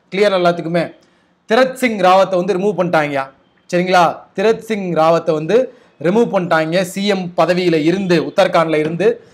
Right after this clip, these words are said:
சரிங்களா? நான் அதை பத்தின நியூஸ் உங்களுக்கு பார்த்து வந்து அனௌன்ஸ் பண்றேன் அடுத்து. அதாவது, இப்போ உத்தரகாண்ட் ரோடு ப்ராஜெக்ட்காண்டி பார்த்தோம் இவ்வளவு நேரம். அத மாதிரி ஜார்க்கண்டோட ரோடு ப்ராஜெக்ட்டுக்கு, பதினாலு ரோடு ப்ராஜெக்ட் பாத்தீங்கன்னா வந்து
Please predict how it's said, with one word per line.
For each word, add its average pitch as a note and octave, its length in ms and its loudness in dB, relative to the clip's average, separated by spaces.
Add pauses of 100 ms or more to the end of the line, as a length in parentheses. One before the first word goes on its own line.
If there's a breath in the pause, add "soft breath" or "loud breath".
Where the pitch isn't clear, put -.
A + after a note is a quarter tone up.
(180 soft breath)
சரிங்களா? G3 420 2 (220 loud breath)
நான் F3 240 4
அதை F3+ 80 4
பத்தின F#3+ 380 0
நியூஸ் G3+ 280 -2
உங்களுக்கு E3 280 -2
பார்த்து F3+ 360 2
வந்து E3+ 800 2 (180)
அனௌன்ஸ் F3 340 -4
பண்றேன் D#3 420 -4
அடுத்து. D3 340 -8 (1120)
அதாவது, E3 300 2
இப்போ F3+ 200 -2
உத்தரகாண்ட் G3+ 600 0
ரோடு F3+ 240 0
ப்ராஜெக்ட்காண்டி D#3 600 0
பார்த்தோம் D3 300 -2
இவ்வளவு C3 140 -4
நேரம். B2 260 -4 (200)
அத C#3 180 -2
மாதிரி F#3 280 0 (120)
ஜார்க்கண்டோட A3 840 4
ரோடு G#3 300 2
ப்ராஜெக்ட்டுக்கு, E3+ 560 0 (100)
பதினாலு G3+ 420 4
ரோடு G#3 220 4
ப்ராஜெக்ட் D#3+ 460 0
பாத்தீங்கன்னா D3 440 -2
வந்து D3 400 -2